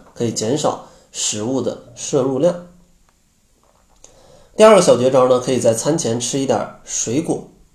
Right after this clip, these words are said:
啊，吃一点水果。大家可能都觉得啊，要餐后吃水果，但是其实餐后吃水果并不是非常利于水果的消化吸收。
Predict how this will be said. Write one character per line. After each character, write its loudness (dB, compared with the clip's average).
啊， -4
吃 -4
一 2
点 6
水 -4
果。 -4
大 6
家 8
可 0
能 0
都 4
觉 0
得 2
啊， 0
要 2
餐 0
后 2
吃 -4
水 -8
果， -6
但 0
是 -4
其 -6
实 -4
餐 -4
后 0
吃 -8
水 -6
果 -6
并 -4
不 -8
是 -8
非 -6
常 -8
利 -4
于 -6
水 -4
果 -2
的 -8
消 -4
化 -6
吸 -6
收。 -4